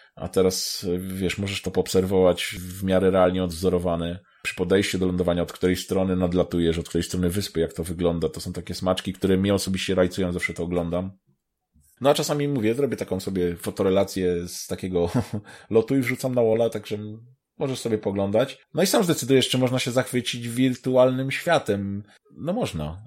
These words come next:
Czasami są takie zachody słońca gdzieś tam przez, nad Egejskim Morzem, gdzieś tam wracałem do Katowic, z Mykonos. No przepiękne zachody słońca, albo jak się chmury. No i je-, jeszcze tak a propos kosztów.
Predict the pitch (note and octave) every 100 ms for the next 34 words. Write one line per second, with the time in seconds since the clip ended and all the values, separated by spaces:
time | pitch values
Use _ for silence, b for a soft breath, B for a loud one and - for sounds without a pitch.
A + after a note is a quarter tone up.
0 | - A#2+ C3+ C3 A#2+ A#2 B2+ A#2+ A2+ G#2+
1 | A2+ G#2+ A2 A2 G#2 G2 G2+ - G#2 G2+
2 | G2+ G2+ - F#2+ - G2+ E2+ G#2 G2+ -
3 | G2+ G2+ F#2+ F#2+ F#2 F#2 F2+ - F2+ F2
4 | F#2+ F#2 F2+ F2 F2+ G2 _ B B B
5 | B - G#2 G2+ G2+ E2+ F2 - - -
6 | - - A#2 G2 F#2+ F#2+ F2 F2 G#2 -
7 | - C3 G2+ - F2+ F2+ F2+ F2 - E2+
8 | E2 D#2+ D#2+ E2+ - E2+ F2 F#2 - -
9 | G#2 F#2 F2 F#2+ b b G2+ G2+ F#2+ D2+
10 | G2 F#2 F2 A2 - A2 G#2+ G2 A2 G#2+
11 | - G#2+ - E2 -